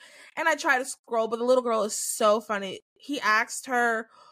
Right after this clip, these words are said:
"What do you do if someone comes and, um, off-, asks at the playground and says, 'Hey, can you help me find my puppy?'"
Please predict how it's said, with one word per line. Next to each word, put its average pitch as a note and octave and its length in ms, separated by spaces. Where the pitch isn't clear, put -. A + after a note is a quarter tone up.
"What A#3+ 200
do C#4 100
you C4 180
do A3+ 360
if A3 100
someone A#3 360
comes A3+ 720
and, G#3 260
um, G3 480
off-, A#3 260
asks A#3+ 360
at A#3+ 120
the A#3+ 80
playground B3 520
and A3 100
says, A#3 180
'Hey, C4+ 140
can C4 100
you B3+ 60
help A#3 100
me A#3 80
find A3+ 180
my G3+ 100
puppy?'" B3+ 460